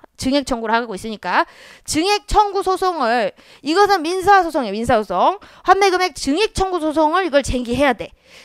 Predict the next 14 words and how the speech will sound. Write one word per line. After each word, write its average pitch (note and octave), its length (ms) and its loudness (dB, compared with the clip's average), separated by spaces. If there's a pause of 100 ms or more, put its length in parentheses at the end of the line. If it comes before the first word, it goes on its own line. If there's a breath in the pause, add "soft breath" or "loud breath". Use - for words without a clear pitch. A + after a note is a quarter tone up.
제기해가지고 F4 880 4
요 D4+ 140 2
증액 G#4 500 0
청구권이 G4 560 0
있는지 G4 460 -4
구체적 E4+ 400 -6
권리를 E4+ 260 0
확정을 F#4+ 340 -2
받아야 C4+ 360 2
돼요. G3+ 160 -8 (680 soft breath)
청구권이 A4+ 520 2
있어야지 G4 460 2
주장을 E4 340 2
하지. A3 500 -2